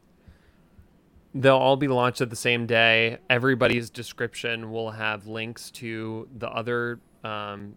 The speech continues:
y-, YouTube channels, the other creator YouTube channels. And, um, and so that we can, you know,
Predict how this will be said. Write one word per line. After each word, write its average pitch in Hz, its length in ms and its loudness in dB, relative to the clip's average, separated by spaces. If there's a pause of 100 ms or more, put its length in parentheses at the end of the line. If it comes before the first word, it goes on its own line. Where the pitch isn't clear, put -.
(280)
y-, 123 80 -18 (520)
YouTube 120 400 -6
channels, 107 720 -10
the 120 120 -6
other 113 180 -4
creator 110 440 -8
YouTube 107 380 -14
channels. 107 640 -12 (960)
And, 110 500 -6
um, 101 600 -8 (400)
and 120 160 -6
so 123 160 -4
that 117 140 -2
we 120 140 -6
can, 123 460 -8 (580)
you 131 140 -8
know, 107 360 -6